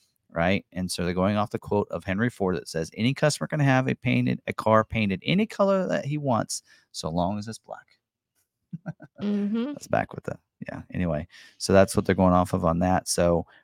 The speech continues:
Speaker 1: pretty cool. Uh, it does say it's, uh, it says trim level wrapped. So is a, that's a wrap on there? I don't know.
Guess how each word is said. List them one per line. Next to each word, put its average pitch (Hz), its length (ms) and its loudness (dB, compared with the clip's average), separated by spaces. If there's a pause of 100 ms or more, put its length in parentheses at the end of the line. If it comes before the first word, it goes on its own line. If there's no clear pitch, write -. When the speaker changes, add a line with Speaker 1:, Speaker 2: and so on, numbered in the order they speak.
(120)
Speaker 1:
pretty 139 200 10
cool. 120 500 6
Uh, 90 480 2 (800)
it 69 160 -6
does 98 180 0
say 90 160 -4
it's, - 400 -6
uh, - 220 -4
it - 60 -14 (260)
says - 220 -6
trim 117 260 0
level 92 340 2
wrapped. 82 520 -2 (300)
So 85 260 -2
is 76 180 -4
a, 57 180 -6 (220)
that's - 220 -10
a - 40 -6
wrap - 300 -4
on 151 140 -2
there? 165 200 -4 (840)
I - 100 -6
don't 104 120 -6
know. 95 180 -8